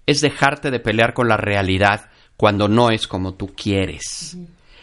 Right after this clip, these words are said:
Esto quiere decir que una persona que acepta no se pelea con lo que es, no se pelea con lo que está, no se pelea con eso que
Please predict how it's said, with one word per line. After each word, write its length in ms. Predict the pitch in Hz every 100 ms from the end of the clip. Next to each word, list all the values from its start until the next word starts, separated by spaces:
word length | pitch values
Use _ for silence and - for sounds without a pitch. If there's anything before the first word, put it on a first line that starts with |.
| - - _
Esto 300 | 175 - 202
quiere 220 | - 196
decir 440 | 190 147 - 131 117
que 80 | 120
una 180 | 151
persona 540 | 151 135 - 131 113 -
que 300 | 127 117 -
acepta 560 | - - - 120 - 113
no 160 | 113
se 140 | 131 -
pelea 280 | - 101 101
con 160 | 98
lo 140 | 95 98
que 180 | 123 92
es, 200 | - -
no 140 | 104
se 120 | 117 -
pelea 260 | 110 104
con 160 | - 101
lo 100 | 95
que 120 | 92
está, 480 | - - 110 80 - - - -
no 120 | - 117
se 120 | -
pelea 380 | - 110 113 113
con 200 | 104 113
eso 220 | - 120
que 280 | 104 104